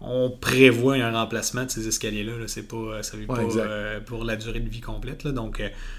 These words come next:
Speaker 1: y, on prévoit un remplacement. C'est un usage, euh, c'est un élément commun, euh,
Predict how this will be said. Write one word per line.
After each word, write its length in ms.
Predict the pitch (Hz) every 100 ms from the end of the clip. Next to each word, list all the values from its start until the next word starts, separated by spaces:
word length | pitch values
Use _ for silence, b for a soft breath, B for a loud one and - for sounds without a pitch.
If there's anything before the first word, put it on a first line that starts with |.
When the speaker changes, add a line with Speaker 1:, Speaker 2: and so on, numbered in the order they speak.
| B
Speaker 1:
y, 120 | 127 127
on 80 |
prévoit 260 | 117 123 135
un 40 | 127
remplacement. 540 | 117 110 - 117 135
C'est 220 | 127 - 113
un 100 | 110
usage, 440 | 107 113 117 110
euh, 220 | 104 101 95
c'est 120 | 107
un 120 | 107
élément 420 | 110 110 113 113 107
commun, 400 | - 113 110 117
euh, 300 | 123 131 104